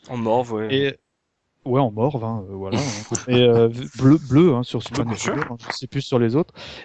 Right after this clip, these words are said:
Speaker 2: Et en fait, du coup, il peut, euh, se balader, euh, soit au plafond, soit au sol, donc, euh,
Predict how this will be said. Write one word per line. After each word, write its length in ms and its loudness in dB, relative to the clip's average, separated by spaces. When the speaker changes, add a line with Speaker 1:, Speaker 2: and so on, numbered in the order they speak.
Speaker 2:
Et 180 6
en 120 4
fait, 200 2
du 160 -6
coup, 280 -2
il 160 0
peut, 140 0
euh, 840 4
se 340 -10
balader, 480 4
euh, 220 2
soit 340 -4
au 60 0
plafond, 480 -4
soit 240 -2
au 80 -2
sol, 380 4
donc, 240 -6
euh, 240 -2